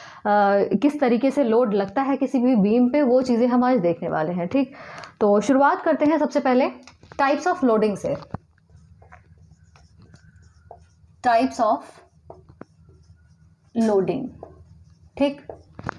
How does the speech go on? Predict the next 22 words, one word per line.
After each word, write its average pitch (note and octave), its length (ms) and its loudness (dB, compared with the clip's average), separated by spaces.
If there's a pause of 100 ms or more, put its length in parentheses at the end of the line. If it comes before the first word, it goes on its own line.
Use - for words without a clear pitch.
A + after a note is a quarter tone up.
(520)
क्या D4 120 2
होता C#4 300 0
है B3+ 160 0
types A#3+ 280 -2
of C#4 100 -2
loading, A#3+ 320 2
मतलब A#3+ 400 0
किस, C#4+ 140 0
कितने C4 500 0
type A#3+ 340 0
के C4+ 80 2
load A3 300 2
होते A#3+ 240 -2
हैं B3 160 0
और A#3 340 0 (280)
किस B3 180 -2
तरीके G#3 340 0
से A#3 120 -2
वो B3+ 220 0
एक G3 280 2
beam A3 220 2
पे B3+ 380 -2